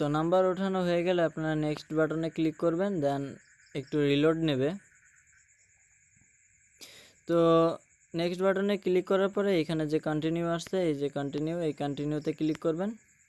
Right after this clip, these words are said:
Then কন্টিনিউতে ক্লিক করার পরে এই নাম্বারে একটা কোড চলে যাবে, সেই কোডটা এখানে বসাবেন। তো এই নাম্বারে যে কোডটা যাবে, ওই নাম্বারে, এই নাম্বারে যে কোডটা যাবে, ওই কোডটা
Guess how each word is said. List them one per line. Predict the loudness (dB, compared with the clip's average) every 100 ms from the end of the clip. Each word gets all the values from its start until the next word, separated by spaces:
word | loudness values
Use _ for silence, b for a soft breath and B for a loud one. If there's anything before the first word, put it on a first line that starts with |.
| -20 -20 _ _ _ _ _ _ _ _ _ _ _ _ b b b b b b -4
Then | -2 -2 -2 -2
কন্টিনিউতে | 0 0 0 -2 0 -2 0
ক্লিক | 0 0 2
করার | 2 2 2
পরে | 2 4 2
এই | 2
নাম্বারে | 2 2 2
একটা | 0 -4 2
কোড | 2 2 0
চলে | 2 2 2
যাবে, | 2 0 0
সেই | 0 0 0
কোডটা | 0 2 2 2
এখানে | -2 -2 0
বসাবেন। | 0 -2 -6 -8 -18 -20 -20 -20 -20 -20 -20 -20 -20 -20 B B B B _ -2
তো | 2 4 4 0 0
এই | 2 2
নাম্বারে | 4 2 4
যে | 0 0
কোডটা | 0 2 2
যাবে, | 4 2
ওই | 2 2
নাম্বারে, | 2 2 4 2 2 -2 _ -4 2
এই | 2 2
নাম্বারে | 0 2 2 2
যে | -2 0
কোডটা | -2 0 2
যাবে, | 2 2 0 -2 0
ওই | 0 0 0
কোডটা | 0 2